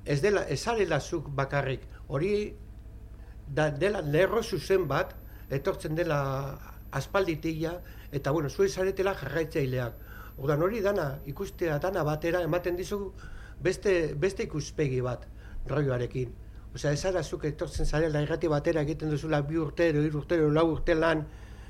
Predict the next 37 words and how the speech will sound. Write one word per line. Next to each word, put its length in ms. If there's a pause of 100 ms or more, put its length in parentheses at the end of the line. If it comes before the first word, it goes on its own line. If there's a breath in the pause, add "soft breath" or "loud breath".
(120)
eta 220
ero 180
joeten 240
zarela 360
etxera, 400
ero 140 (160)
beste 260
herri 140
batera 360
joeten 220
zarela 240
bizitzera, 440
eta 160
hor 120
gelditzen 360
da, 80
eta 220
desagertu 560
egiten 300
dela, 220
ez? 160 (640 loud breath)
E, 140
kuestioa 460
da 100
gordetzea, 560
osea, 240
kriston 380
lana 180
egiten 340
ari 160
zarete, 440 (1120 loud breath)
nahiz 160
eta 180
importantzia 520
zeman 420
kriston 400
lana, 260